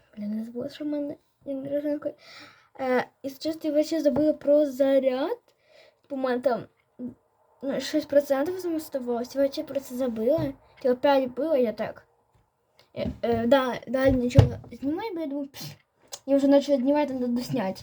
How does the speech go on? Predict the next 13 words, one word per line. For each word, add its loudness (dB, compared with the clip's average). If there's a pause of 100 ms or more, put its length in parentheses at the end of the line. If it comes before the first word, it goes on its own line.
(1700)
І -2
я 0
не 0
досчитала, -6
до, -4
не 6
дорозчитала, 0 (340)
не. -2 (1700)
Ой, 4
таке -6
буває, 4 (160)
не 4
дорозчи-, -2